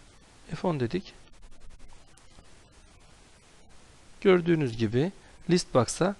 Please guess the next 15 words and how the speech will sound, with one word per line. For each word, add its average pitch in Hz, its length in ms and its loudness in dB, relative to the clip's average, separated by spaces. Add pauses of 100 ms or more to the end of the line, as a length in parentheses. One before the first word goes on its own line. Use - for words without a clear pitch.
(240)
rakamlar 180 440 4
ekleniyor. 139 560 0 (1500)
Aslında 175 420 0
size 165 180 0
şunu 196 220 -2
görüntülemek 127 600 -2
isterdim. 127 480 -2 (680)
Buraya 160 420 8
ben 147 200 2 (480)
mesela 190 320 8
Y 185 260 10
harfi 156 320 8
yazacağım 101 400 2
arkadaşlar. 110 600 0
Bakın 156 220 4